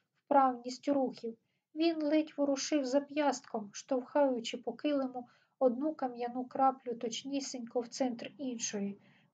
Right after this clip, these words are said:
Пригадала раптом передбачення з його дитинства, мовляв, усе, що він робитиме, робитиме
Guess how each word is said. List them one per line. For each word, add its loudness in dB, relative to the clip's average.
Пригадала 2
раптом -2
передбачення 0
з -4
його 0
дитинства, -4
мовляв, 4
усе, 2
що -2
він -2
робитиме, 0
робитиме 0